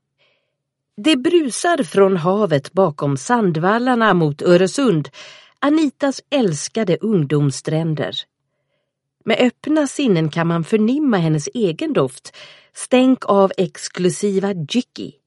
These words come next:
den kryddiga parfymen från Guerlain, med sting av cibetkattens analsekret.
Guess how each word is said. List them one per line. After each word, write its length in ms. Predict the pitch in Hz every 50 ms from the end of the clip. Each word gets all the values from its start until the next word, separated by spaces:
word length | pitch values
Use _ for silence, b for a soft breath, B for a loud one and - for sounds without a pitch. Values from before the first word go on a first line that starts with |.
| _ _ _ _
den 220 | - 170 160 147 143
kryddiga 580 | - - 160 196 220 196 151 151 139 170 156
parfymen 600 | 151 185 180 151 - 202 202 208 202 185 160 139
från 300 | 127 - 151 143 151 160
Guerlain, 560 | 147 180 190 185 190 196 208 202 160 131 127 B B B B B B B
med 200 | - 208 233 214
sting 460 | - - - - 254 254 262 254 262 -
av 220 | - 180 175 156
cibetkattens 1200 | 143 - - 202 196 - 269 247 175 135 131 - - - - 285 262 - _ _ 165 151 143 131 -
analsekret. 1160 | 143 156 160 202 233 208 147 120 117 - - 135 123 - - 233 220 - - - - -